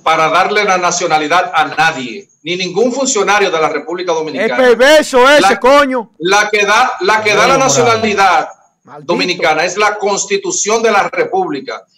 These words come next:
Speaker 1: La Constitución de la República dice claramente quiénes y quiénes no pueden ser dominicanos. Lo dice claramente en todos sus artículos y, y parámetros y leyes, pero Danilo Medina, ni ningún gobierno, ni ningún funcionario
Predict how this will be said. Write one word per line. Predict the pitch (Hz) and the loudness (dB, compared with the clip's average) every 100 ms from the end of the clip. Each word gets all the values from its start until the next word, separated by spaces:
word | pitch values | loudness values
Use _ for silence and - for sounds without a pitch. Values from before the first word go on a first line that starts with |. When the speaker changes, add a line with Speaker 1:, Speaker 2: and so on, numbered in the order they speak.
| _ | _
Speaker 1:
La | 147 175 | -6 -4
Constitución | 185 180 185 185 226 254 | -4 -6 -8 -4 0 2
de | |
la | 254 | 2
República | 233 226 208 196 180 165 | 0 0 0 0 -2 -2
dice | 233 - 220 | -4 -4 -4
claramente | 190 190 180 180 165 147 135 135 - _ _ - | 0 2 0 -2 -6 -6 -8 -10 -12 _ _ -6
quiénes | 208 247 208 180 - - - - | 0 2 2 -2 -4 -12 -20 -14
y | - 180 180 | -10 -10 -6
quiénes | 202 226 226 220 185 | 0 2 2 0 -4
no | 185 180 160 - - | -2 0 0 -6 -4
pueden | 180 208 202 196 | -2 -2 -4 -4
ser | 185 190 190 143 | 0 0 -2 -4
dominicanos. | 156 151 139 127 143 127 120 | -4 -4 -6 -4 -4 -4 -6
Lo | 147 | -4
dice | 160 220 240 | -4 -2 -2
claramente | 208 208 196 220 175 | 0 0 0 -4 -6
en | - | -4
todos | 185 202 | -2 -2
sus | - 175 | -4 -8
artículos | 151 202 196 156 143 127 - _ _ _ - | -6 -6 -6 -8 -10 -10 -14 _ _ _ -8
y, | 170 170 151 147 156 147 | -2 -2 -2 -2 -2 -4
y | 143 | -2
parámetros | 156 180 185 175 | 0 0 -2 -6
y | 156 | -4
leyes, | 156 151 | -2 -2
pero | 160 160 | -2 -2
Danilo | 156 190 233 | -2 -2 -2
Medina, | 214 202 170 143 139 - - _ _ | 0 -2 -2 -4 -6 -14 -20 _ _
ni | 190 | -2
ningún | 220 208 247 285 | 0 0 0 2
gobierno, | 226 190 180 151 113 - _ _ | 0 2 0 0 -6 -14 _ _
ni | 196 | -4
ningún | 220 220 285 | -2 -2 -2
funcionario | 277 262 196 185 160 127 110 | -4 -4 -2 0 0 -4 -10